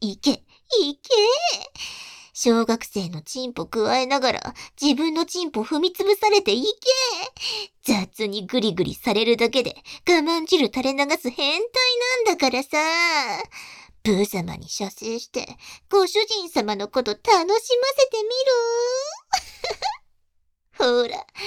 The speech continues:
ほら。足の指で気筒をこすられるの、気持ちいいでしょ？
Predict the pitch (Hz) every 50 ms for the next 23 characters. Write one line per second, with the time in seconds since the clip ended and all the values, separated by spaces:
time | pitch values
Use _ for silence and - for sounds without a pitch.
0 | 403 - - 554 - 302 330 359 370 381 403 359 311 285 269 254 233 - - -
1 | 587 - - - - - - - - - - - _ - 196 190 - - - 208
2 | 214 208 208 220 233 208 - 226 - 196 - _ - - - - _ - 226 226
3 | 226 233 - - - 240 - - - 247 269 269 - 294 294 285 262 240 214 -
4 | - - - - _ _ _ _ _ _ - - 285 277 277 294 330 - - -
5 | 403 403 415 427 415 403 381 - - 370 359 359 370 370 381 403